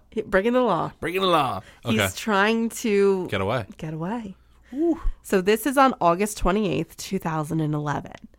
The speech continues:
Speaker 1: He was arrested on a plane and brought in for questioning at the Orange County Sheriff's Department. Now, they didn't want to aggravate him, so they chose to put him at ease by making him think that they had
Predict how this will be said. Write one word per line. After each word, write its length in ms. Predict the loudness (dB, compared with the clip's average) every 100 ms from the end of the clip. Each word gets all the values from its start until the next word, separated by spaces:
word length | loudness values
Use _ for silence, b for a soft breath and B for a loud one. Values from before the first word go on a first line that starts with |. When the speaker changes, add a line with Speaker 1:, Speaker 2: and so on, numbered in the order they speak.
| b b b b b
Speaker 1:
He 180 | b 0
was 160 | 2 2
arrested 480 | 2 2 2 -2 0
on 180 | 0
a 60 | 0
plane 440 | -2 -2 0 0 0
and 180 | -2
brought 280 | 0 0 0 -2
in 160 | -4
for 140 | -4 -8
questioning 640 | -4 -4 -4 -6 -4 -4
at 140 | -6 -8
the 100 | -6
Orange 320 | -2 -2 -4
County 280 | -4 -2 -2
Sheriff's 380 | -4 -4 -4 -6
Department. 680 | -10 -10 -10 -12 -14 -16 -18 _ b b b b b b b
Now, 100 | 4
they 120 | 6 6
didn't 240 | 2 2
want 160 | 2 2
to 80 | -2 0
aggravate 720 | 2 2 0 -2 0 -4 -6
him, 380 | -10 -12 -12 -18 _ b b b b
so 160 | 2 4
they 140 | 4
chose 420 | 2 4 4 2
to 80 | -4
put 200 | -2 0
him 100 | 2
at 100 | 2
ease 300 | 0 0 0
by 120 | 0
making 340 | 0 0 0 0
him 180 | 0 0
think 280 | -2 -2
that 120 | -4 -6
they 140 | -6
had 200 | -6 -8